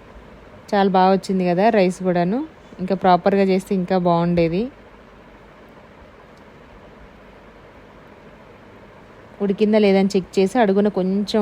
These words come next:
లైట్గా వాటర్ లాగా ఉందనేసి మళ్ళీ మూత పెట్టేసాను అనమాట సిమ్లో ఒక ఫైవ్ మినిట్స్. ఆ తర్వాత ఇంకా వడ్డిచ్చేసాను స్టవ్ ఆపేసి. మామూలుగా అయితే స్టవ్ మీద ఉంచే వడ్డించుకోకూడదు, కాకపోతే అక్కడ నాకు వేరే ప్లేట్స్ అవన్నీ ఉన్నాయి, అందుకే నీకు ఇక్కడ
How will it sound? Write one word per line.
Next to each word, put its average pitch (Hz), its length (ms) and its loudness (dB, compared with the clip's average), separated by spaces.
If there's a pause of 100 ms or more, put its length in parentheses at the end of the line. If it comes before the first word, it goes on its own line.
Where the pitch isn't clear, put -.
(120)
లైట్గా 185 420 0
వాటర్ 180 320 2
లాగా 180 180 0
ఉందనేసి 170 480 -6 (160)
మళ్ళీ 185 180 -2 (100)
మూత 170 140 -4 (100)
పెట్టేసాను 165 400 -6
అనమాట 156 240 -8 (100)
సిమ్లో 165 340 -4
ఒక 165 160 -8
ఫైవ్ 156 220 -6
మినిట్స్. 151 280 -10 (140)
ఆ - 20 -4 (120)
తర్వాత 170 240 -2 (100)
ఇంకా 180 200 -6
వడ్డిచ్చేసాను 165 720 -6
స్టవ్ 160 300 -4
ఆపేసి. 165 380 -8 (1120)
మామూలుగా 196 280 2
అయితే 214 160 0
స్టవ్ 185 280 4
మీద 190 180 2
ఉంచే 180 200 -2 (100)
వడ్డించుకోకూడదు, 170 760 -2 (140)
కాకపోతే 180 340 -2
అక్కడ 175 240 -6
నాకు 170 240 -6
వేరే 170 220 0 (120)
ప్లేట్స్ 170 440 -2
అవన్నీ 160 300 -2 (100)
ఉన్నాయి, 156 360 -4
అందుకే 160 240 -6 (120)
నీకు 156 280 -8 (220)
ఇక్కడ 160 160 -8